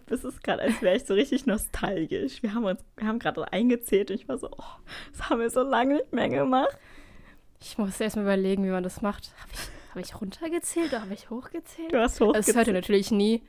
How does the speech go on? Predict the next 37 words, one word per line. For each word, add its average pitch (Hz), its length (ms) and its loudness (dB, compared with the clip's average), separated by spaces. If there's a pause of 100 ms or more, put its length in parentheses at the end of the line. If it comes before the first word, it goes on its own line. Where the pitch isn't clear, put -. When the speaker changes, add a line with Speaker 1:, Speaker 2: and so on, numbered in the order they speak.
Speaker 1:
Ja. 190 400 4
Speaker 2:
Ihr 202 140 2
hört 208 160 2
das 202 100 -2
natürlich 196 400 0
nie, 208 140 2
aber 190 160 0 (180)
ich - 180 -10
zähle 202 160 -2
normalerweise 190 500 -2
hoch 214 200 2
und 190 80 -2
ich - 40 -12
war 196 100 -2
eben 196 100 0
grad 190 160 -6
so, 180 80 -4 (480)
wenn 214 80 -8
ich - 160 -10
runterzähle, 202 340 -2
hört 208 140 6
sich's 196 160 -2
merkwürdig 190 400 -4
an, 180 100 -2
bestimmt. 185 380 -6
Zähl - 100 -14 (880)
ich - 60 -6
Speaker 1:
Aber 185 220 4
Speaker 2:
wieder 180 200 -2 (100)
Speaker 1:
wir 190 120 0
Speaker 2:
lieber 185 120 2
Speaker 1:
waren, 208 200 4
Speaker 2:
hoch. 170 60 -4
Speaker 1:
wir 214 100 2
waren 214 160 4
grad - 400 -4
richtig, 247 380 -2